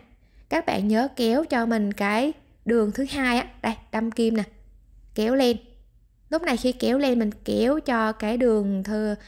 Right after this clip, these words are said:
mà mình kéo qua nó dài lên một tí, sau đó kéo qua hai đường trên kim. Thì các bạn để ý cái mũi đơn mà mình vừa móc nè. Cái mũi đơn mà mình vừa móc nó sẽ có một cái đường thẳng.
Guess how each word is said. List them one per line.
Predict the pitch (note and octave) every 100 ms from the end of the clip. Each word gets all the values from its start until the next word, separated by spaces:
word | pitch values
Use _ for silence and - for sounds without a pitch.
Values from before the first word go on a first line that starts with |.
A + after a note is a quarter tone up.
| -
mà | G3+
mình | G3+
kéo | G3 G3 A3
qua | C4 A#3 A3
nó | A3
dài | B3+ B3 G#3+ G3
lên | A3
một | G#3 -
tí, | G3 C4 -
sau | -
đó | G#3+
kéo | A3 G#3 A3
qua | B3+
hai | A#3 A3
đường | G#3+ G#3+
trên | G#3+ A3
kim. | A3 A3+ A3 - - - - - - - - - - - -
Thì | C4+
các | C4 F4+
bạn | A#3 G3+
để | G#3+
ý | A#3+
cái | C4+ D#4
mũi | A#3+ A3
đơn | B3 A#3+
mà | A3+
mình | G#3 G#3
vừa | G#3 G#3+
móc | A3+ E4
nè. | C#4+ - _ _ _ _ _ _ _ _ _ _ -
Cái | E4+
mũi | C#4 B3
đơn | C4+ C4
mà | A3+
mình | A3 G#3+
vừa | A3
móc | A3+ D4+
nó | D4+
sẽ | - G#3
có | - A3+
một | C4+ A#3
cái | G#3+
đường | B3 A3+ A3
thẳng. | A3+ -